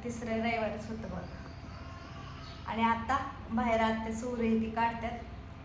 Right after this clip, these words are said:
सूर्य काढून पुजायचं असतं पुसातल्या महिन्यातला पहिला रविवार. तर चला आपण जाऊ आत्याकडं, काय करतात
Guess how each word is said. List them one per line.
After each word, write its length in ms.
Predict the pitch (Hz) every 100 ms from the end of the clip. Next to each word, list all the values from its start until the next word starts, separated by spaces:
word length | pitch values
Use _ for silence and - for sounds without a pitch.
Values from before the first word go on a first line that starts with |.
| - - - - - - - - - -
सूर्य 280 | 233 226 226
काढून 380 | 226 226 226
पुजायचं 420 | 233 240 226 220 226
असतं 320 | 226 - 226 226 - - - - - - - - -
पुसातल्या 480 | 247 226 247 233 240
महिन्यातला 460 | 240 240 226 220 226
पहिला 520 | - - 254 240 220
रविवार. 340 | 214 208 196 - - - -
तर 380 | 226 220 226 226
चला 180 | 240 226
आपण 220 | 220 220 208 214
जाऊ 120 | 202
आत्याकडं, 580 | 220 - 202 - 214 226 - - -
काय 100 | -
करतात 380 | 208 196 196 -